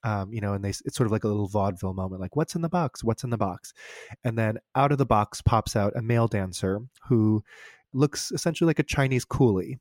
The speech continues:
Like, he looks like somebody who would have built the, the Transcontinental Railroad in the eighteen thirties. He's got a rice paddy hat on. He's got a long queue hairstyle. He's got a Fu Manchu mustache. His eyes are painted out to his ears.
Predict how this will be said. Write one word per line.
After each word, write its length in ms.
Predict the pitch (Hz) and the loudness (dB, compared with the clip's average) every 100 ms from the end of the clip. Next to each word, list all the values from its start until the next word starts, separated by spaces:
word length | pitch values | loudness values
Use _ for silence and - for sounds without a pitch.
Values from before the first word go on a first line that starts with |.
| - | -4
Like, 200 | 117 - | -4 -4
he 160 | - 123 | 0 2
looks 260 | 120 - | 2 2
like 140 | 113 - | 0 0
somebody 300 | 120 113 113 | 0 2 4
who 140 | 113 | 4
would 100 | 110 | 4
have 100 | 104 | 4
built 220 | 110 98 - | 2 2 0
the, 320 | 104 98 101 | 0 2 0
the 180 | 107 98 | -2 -2
Transcontinental 800 | - 98 95 - 95 - 98 - 95 | -2 -4 -4 -4 -4 -2 -6 -4 0
Railroad 500 | 98 92 90 90 101 | 2 2 0 -2 -6
in 140 | 104 | -8
the 240 | 95 95 - | -8 -10 -6
eighteen 320 | 98 - 92 | -6 -6 -6
thirties. 500 | - 82 95 - - - - - - | -4 -4 -4 -10 -12 -18 -20 -18 0
He's 200 | 117 - | 0 2
got 160 | 110 | 0
a 40 | 95 | 4
rice 280 | 117 120 | 2 2
paddy 320 | - 120 110 104 | 0 2 2 2
hat 200 | 107 104 | 2 2
on. 240 | 101 104 | 0 -2
He's 180 | 101 - | -4 -2
got 140 | 95 | -2
a 60 | 92 | 0
long 380 | 104 107 110 - | 0 0 -2 -10
queue 340 | - 110 107 | 0 4 4
hairstyle. 720 | 101 101 95 - 101 92 95 | 4 0 0 0 0 0 -2
He's 140 | 92 101 | -2 -2
got 140 | 92 | -2
a 40 | 90 | -4
Fu 200 | - 110 | -2 0
Manchu 400 | 110 104 - 107 | 0 -2 0 0
mustache. 640 | 98 95 - 98 101 - 101 | 0 -4 -2 0 -2 -2 -4
His 180 | 95 - | -4 -2
eyes 280 | 110 110 107 | 0 2 0
are 60 | |
painted 300 | - 110 98 | 0 -4 -2
out 160 | 98 - | -4 -2
to 100 | 107 | -2
his 120 | 101 | 0
ears. 460 | 113 92 90 98 | 0 0 0 -2